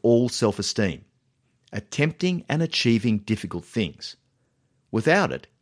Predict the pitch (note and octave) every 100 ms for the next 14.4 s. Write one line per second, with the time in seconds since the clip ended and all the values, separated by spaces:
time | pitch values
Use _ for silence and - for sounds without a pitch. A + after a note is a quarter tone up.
0 | _ - C#3 D#3 F#3 G3+ G3+ - - D#3+
1 | D3 C#3 A2+ B2+ - - _ _ _ _
2 | _ _ _ _ _ _ - F#2 D#3+ F#3
3 | F3+ F3+ D3 D3+ F#3 F3 F3 - E3 E3+
4 | A2+ A#2 A2 G#2 B2 B2 A2 G2+ E2+ A2+
5 | E3 - D3 D3 B2+ - D3 F#2+ A#2 -
6 | _ _ _ _ - C#3+ C#3+ - - D#3
7 | G3 E3 F#3 E3 - F3 E3+ D3+ - D#3+
8 | D3+ D#3+ F3 E3+ E3+ F3 E3+ A#2 E2+ -
9 | _ _ _ _ _ _ _ _ _ _
10 | - E3+ G#3+ E3+ C3+ C#3+ D3+ - C#2 -
11 | _ _ - C3 A#2+ A#2+ A2 G2 G2+ E3+
12 | F3 E3 D3 - C3 A#2 A2 G#2+ F#2+ G2
13 | F2+ G#2 G2+ F#2 F#2 E2+ - D3+ - F#2
14 | C#2 - A#2+